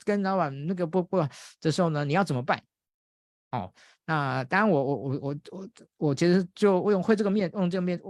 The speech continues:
呃，这个问题呢，来，来考验某一种，哎，那个就是那个 candidate 的某一种个性的部分。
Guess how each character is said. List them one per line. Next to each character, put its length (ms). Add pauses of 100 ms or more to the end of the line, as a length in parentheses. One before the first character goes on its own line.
(120)
呃， 240
这 100
个 60
问 140
题 100
呢， 160
来， 300 (380)
来 180
考 300
验 220
某 240
一 40
种， 240
哎， 120 (100)
那 160
个 180
就 140
是 640
那 80
个 180
candidate 340
的 220 (200)
某 240
一 40
种 160
个 220
性 260
的 160
部 220
分。 180